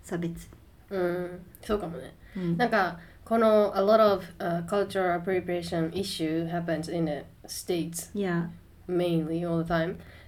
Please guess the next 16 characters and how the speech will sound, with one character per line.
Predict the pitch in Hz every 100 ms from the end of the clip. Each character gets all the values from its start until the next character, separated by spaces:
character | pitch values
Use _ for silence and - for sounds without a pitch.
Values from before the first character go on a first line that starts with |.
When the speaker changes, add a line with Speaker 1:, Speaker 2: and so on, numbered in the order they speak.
| -
Speaker 2:
And | 185 170 170 165
Speaker 1:
It's | 202 196
Speaker 2:
I | 196
Speaker 1:
obvious. |
Speaker 2:
always | 202 202 196 185
feel | 202 185 175
like, | 170 165 -
"Uh, | 196 170 170 - - - - - - -
it's | 185 -
so | 220 196
whatever | 175 165 165 160
to | 160
me, | 147 135
but | 135 170
I | 180
can | 175 240